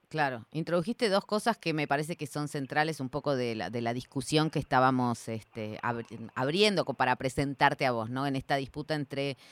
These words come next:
si la, este, si el trabajo sexual es solamente una situación de prostitución, este, temporaria, no decidida, y donde está sujeta a muchas violencias, que se equipara con la trata,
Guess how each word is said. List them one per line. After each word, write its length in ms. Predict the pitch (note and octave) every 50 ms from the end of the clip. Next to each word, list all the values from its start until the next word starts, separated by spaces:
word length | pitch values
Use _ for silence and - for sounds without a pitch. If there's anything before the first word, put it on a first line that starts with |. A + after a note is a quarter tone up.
| - - - -
si 180 | - - - C#3
la, 720 | C3+ C3+ C3+ C3+ C3 C3+ C3 B2+ B2+ B2 A#2+ A#2+ A#2 -
este, 320 | A#2+ B2+ A#2 - _ C3 A#2+
si 100 | - D3
el 120 | C#3+ C3+
trabajo 420 | - D3+ C#3+ D3 D#3 D#3+ - F3
sexual 540 | D3+ - D#3 C#3+ - - E3 D#3 D#3 D#3+ D#3
es 120 | C3 C#3+ -
solamente 1040 | - D3+ C#3+ D3 C#3 C#3 D3 D3+ D#3 D3+ - - C#3+ C#3 C3+ C3 B2+ B2 A#2+ A#2+ A#2+
una 180 | C#3 C#3+ C#3 C3+
situación 640 | - - D3 - D3+ C3+ C3 - - F3+ F3 F3 E3+
de 80 | D#3 C#3+
prostitución, 1080 | - C#3+ C3 - D3 C#3 - C#3+ - - F3 E3+ E3+ E3 D#3+ D#3+ D3 C3+ B2 A#2 G#2+ G2+
este, 300 | A#2+ A#2+ - - C3 -
temporaria, 960 | - C#3 C#3 C3+ - D3 C#3 C#3+ D#3+ E3 D#3+ D#3 D3 D3+ D3+ D3 D3+ D3+ D3
no 300 | D3+ D3+ D#3+ E3 E3+ E3+
decidida, 840 | D#3+ E3 D3+ - - D3+ C#3+ E3 F3 E3+ D#3+ D3+ D3 D3 D3+ D#3 D#3 - - - - - -
y 300 | - E3 F3 F#3+ F3+ -
donde 220 | - C#3 C#3 C3 B2
está 180 | - - D3
sujeta 520 | D3 - - C#3+ - D#3+ D3+ D3 - B2+ A#2
a 40 | A#2+
muchas 360 | C3 C#3 C#3+ - - C3+ C3+
violencias, 720 | D3+ D3+ D3+ E3 F3 E3+ D#3 D3 - - D3 D3 F3 - -
que 160 | - A#2+ A2
se 100 | - B2+
equipara 420 | A2+ - A#2+ - - B2 B2 A#2
con 140 | A2+ C3 C3+
la 80 | C#3+ D#3+
trata, 420 | - F#3+ F#3 F3+ - G3 G3 G#3+